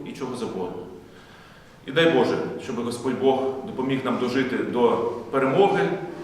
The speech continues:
земної цієї і, е, саме головне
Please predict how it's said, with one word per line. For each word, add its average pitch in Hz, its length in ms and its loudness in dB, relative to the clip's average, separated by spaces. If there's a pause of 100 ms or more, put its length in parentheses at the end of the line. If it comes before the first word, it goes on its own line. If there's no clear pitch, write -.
(120)
земної 160 580 2 (340)
цієї 143 500 -2
і, 156 40 2
е, 147 140 -2 (1200)
саме 160 300 -2
головне 139 520 -2